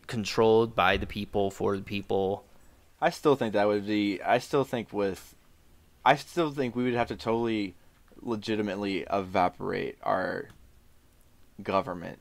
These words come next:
Speaker 2: system. Like, what we have going on
Speaker 1: Yeah.
Speaker 2: is not gonna, uh, even then, I feel like even if we switch to a socialist government, I still think it would be not great. Because at the end of the day, like, I don't know.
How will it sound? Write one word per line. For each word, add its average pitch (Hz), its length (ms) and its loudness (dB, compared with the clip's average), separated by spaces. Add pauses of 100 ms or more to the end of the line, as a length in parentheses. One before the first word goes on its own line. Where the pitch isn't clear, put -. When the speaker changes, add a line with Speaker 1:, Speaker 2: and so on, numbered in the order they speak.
Speaker 2:
system. - 580 -10 (200)
Like, 92 340 -2 (1200)
what 117 220 2
we 120 140 2
have 117 220 0
going 101 260 -2
on 95 160 -4
Speaker 1:
Yeah. 101 180 4
Speaker 2:
is - 160 -10
not 92 260 -4
gonna, - 140 -12
uh, 113 200 0
even 170 300 2
then, 151 220 4
I 135 80 4
feel 147 180 -2
like 110 240 0
even 135 240 -2
if 143 140 -2
we 131 100 0
switch 139 280 -2
to 147 120 -8
a 143 60 -4
socialist 147 460 -6 (500)
government, 160 400 -2 (400)
I 120 180 6
still - 480 0
think 95 380 -8
it 101 80 -2
would 98 220 -4
be 87 400 -6 (320)
not 98 260 -4
great. - 240 -12 (540)
Because 135 640 2
at 147 160 2
the 170 80 0
end 170 80 2
of 160 80 2
the 143 160 0
day, 127 260 2
like, 107 420 0
I 123 120 -2
don't 90 160 -4
know. 90 220 -10